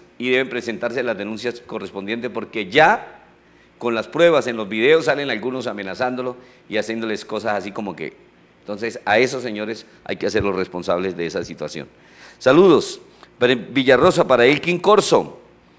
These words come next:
y para Hernán Corso y todos los amigos que son dirigentes comunales allá de ese importante barrio. Muchas gracias. Saludos, Motero, mis hermanos. Dios les bendiga y estamos en contacto. Saludo para mi amigo Motero Ronald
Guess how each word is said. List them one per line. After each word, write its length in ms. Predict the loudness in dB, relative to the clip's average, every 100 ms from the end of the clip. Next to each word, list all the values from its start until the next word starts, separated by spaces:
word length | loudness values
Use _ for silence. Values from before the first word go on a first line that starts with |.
| _ _ _
y 280 | 0 4 4
para 920 | 2 2 6 8 8 10 8 4 -2 2
Hernán 360 | 2 2 -2
Corso 600 | 0 0 0 -2 -4 -6 -20 _ _ _ _ _ _
y 220 | -4 -4
todos 260 | -2 0 2
los 140 | 2
amigos 360 | 0 0 -4 -4
que 140 | -4
son 160 | -4 -2
dirigentes 520 | -2 0 -2 -2 -6
comunales 500 | -6 -6 -4 -4 0
allá 300 | 2 4 4
de 220 | 4 2
ese 140 | 2 -2
importante 460 | -4 -2 0 4
barrio. 260 | 4 4 0
Muchas 220 | -2 0
gracias. 480 | 2 2 0 -4 -10 -20 -20 -20 -4
Saludos, 320 | 0 4 4
Motero, 300 | 4 2 2
mis 100 | 0
hermanos. 380 | 0 2 0 0
Dios 140 | 0
les 80 | 0
bendiga 600 | 0 -2 -2 -2 -4 -10 -20 _ -8
y 80 |
estamos 340 | -2 2 2 2
en 60 | 0
contacto. 380 | -2 -2 -4 -4
Saludo 420 | -4 -2 -4 -2
para 200 | -2 -2
mi 80 | -4
amigo 400 | -6 -4 -4 -4
Motero 540 | -10 -4 0 0 -2 -6 -20 _ _ _ -10
Ronald 480 | -2 -2 0 -2